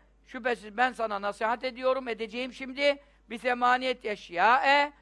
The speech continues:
sekiz şeyle. Ey oğul, sekiz şeyle nasihat edeceğim. İkbelha, ikbel, kabul et. Ha, bu nasihatleri minni, benden.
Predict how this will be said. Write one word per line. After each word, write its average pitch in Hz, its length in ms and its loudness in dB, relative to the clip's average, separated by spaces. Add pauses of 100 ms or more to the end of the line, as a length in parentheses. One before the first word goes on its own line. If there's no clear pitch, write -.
(140)
sekiz 269 500 0
şeyle. 170 460 -6 (1040)
Ey 339 180 8
oğul, 294 160 10
sekiz 294 460 -2
şeyle 311 300 4
nasihat 254 440 2
edeceğim. 165 360 -12
İkbelha, 247 960 6 (440)
ikbel, 269 420 2
kabul 254 380 0
et. 185 140 -2 (680)
Ha, 247 320 6
bu 277 100 -6
nasihatleri 214 600 -2
minni, 285 520 -8
benden. 196 360 2